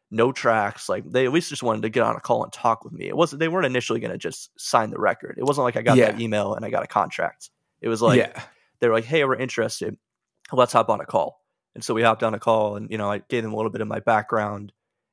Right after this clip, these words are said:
Speaker 1: and they're like, "Well, do you have any other music you're working on?" And I had a couple songs, but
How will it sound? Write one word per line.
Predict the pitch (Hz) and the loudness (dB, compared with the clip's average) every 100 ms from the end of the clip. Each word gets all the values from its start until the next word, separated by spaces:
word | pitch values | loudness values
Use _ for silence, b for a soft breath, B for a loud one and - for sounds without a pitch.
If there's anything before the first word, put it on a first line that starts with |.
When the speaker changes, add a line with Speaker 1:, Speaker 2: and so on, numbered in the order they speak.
| - | -4
Speaker 1:
and | 107 101 | -2 -2
they're | 101 | -2
like, | 113 | 0
"Well, | 110 | 0
do | 110 | 0
you | 110 | -2
have | 110 | 0
any | 110 | 0
other | 104 | 0
music | 113 135 131 127 | 0 -2 -2 -2
you're | 127 | 0
working | 123 123 120 | 0 0 2
on?" | 117 117 113 | 2 0 -4
And | 110 | -10
I | 113 | -2
had | 117 110 | -2 -2
a | |
couple | - - | -4 -8
songs, | 113 117 110 104 104 - | -4 0 0 -2 -8 -8
but | - | -8